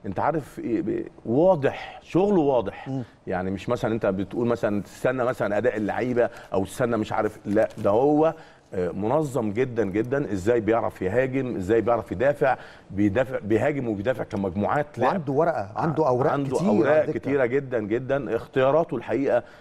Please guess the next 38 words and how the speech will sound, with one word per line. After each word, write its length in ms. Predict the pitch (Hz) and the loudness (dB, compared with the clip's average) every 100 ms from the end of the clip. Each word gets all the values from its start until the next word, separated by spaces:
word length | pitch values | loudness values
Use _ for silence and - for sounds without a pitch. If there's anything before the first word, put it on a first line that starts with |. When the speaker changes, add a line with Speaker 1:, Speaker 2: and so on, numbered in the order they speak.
| - | -10
Speaker 1:
يعني 300 | 107 98 101 | -2 0 0
برضك 320 | 101 123 120 | 0 2 0
عامل 200 | 107 123 | 0 0
اختيارات 400 | 110 - 98 120 | -2 0 0 0
قوية 400 | - 113 135 143 | 0 2 4 4
جدًا 340 | 113 127 113 104 | 4 0 -2 -4
جدًا. 400 | 92 104 101 104 - - - - | -2 -2 -2 -6 -8 -20 -14 0
آه، 500 | 92 90 90 92 95 | 2 4 4 2 2
لعيبة 300 | 95 104 107 | 2 2 0
محترفة 440 | 104 - 110 104 | -2 -2 -2 -2
في 380 | 87 - - 95 | -8 -10 -8 -6
أندية 240 | 92 104 | 0 2
أوروبية 460 | 98 98 85 104 104 | 2 2 0 2 2
على 140 | 92 | 2
مستوى 440 | 95 - 123 110 95 - - | -4 -4 0 0 -2 -6 -14
عالي 140 | - 107 | -6 -4
Speaker 2:
الدوري 200 | 107 143 | 0 0
Speaker 1:
جدًا 40 | 101 110 | 0 -2
Speaker 2:
السعودي. 180 | 104 | -2
Speaker 1:
ومستوى 240 | 95 104 101 | -2 0 0
كبير 180 | 92 104 | 0 0
جدًا، 300 | 104 104 117 | 0 2 0
الدوري 360 | 104 90 107 | 0 -2 -2
السعودي 480 | 107 - 101 117 113 | -2 -4 -2 0 2
نفس 220 | 101 - | 0 -2
الحكاية. 400 | 90 92 117 131 127 | -10 -2 0 0 -2
Speaker 2:
مم. 120 | 117 110 | -10 -12
Speaker 1:
فلا، 500 | - 107 101 110 156 | -2 2 2 2 0
هو 260 | 117 117 143 | 0 2 2
طبعًا 480 | 127 139 117 101 101 90 | 2 2 2 0 -4 -4
زي 180 | 95 123 | 0 0
ما 60 | 113 | 0
بقول 180 | 101 123 | -2 -2
لك 200 | 131 101 | -2 -4
إن 160 | 92 | -4
في، 340 | 90 123 123 113 - - | -2 0 0 0 -6 -20
في 340 | - - - 104 | -20 -16 -4 0
منتخبات، 640 | 95 92 92 98 131 | 0 -2 -2 2 2